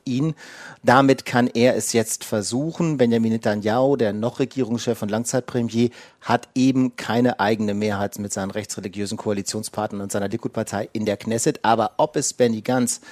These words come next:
gelingen wird, wirklich eine Regierung zu bilden, das ist unsicher. Denn er hat zwar einundsechzig Empfehlungen,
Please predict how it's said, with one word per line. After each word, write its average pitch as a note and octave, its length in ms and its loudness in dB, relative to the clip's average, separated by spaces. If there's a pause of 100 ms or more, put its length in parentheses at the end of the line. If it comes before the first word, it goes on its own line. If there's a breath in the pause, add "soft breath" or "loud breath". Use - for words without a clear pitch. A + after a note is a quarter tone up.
(460 loud breath)
gelingen B2+ 380 2
wird, A2+ 220 0
wirklich A#2 260 -4
eine G#2 200 -2
Regierung D#3 420 0
zu - 180 -6
bilden, G#2 400 -2
das B2+ 180 0
ist - 240 -8
unsicher. B2 460 -4
Denn C3+ 400 2
er A2 160 -4
hat A#2 140 -2
zwar - 320 -4
einundsechzig G#2 880 -6
Empfehlungen, C3+ 680 0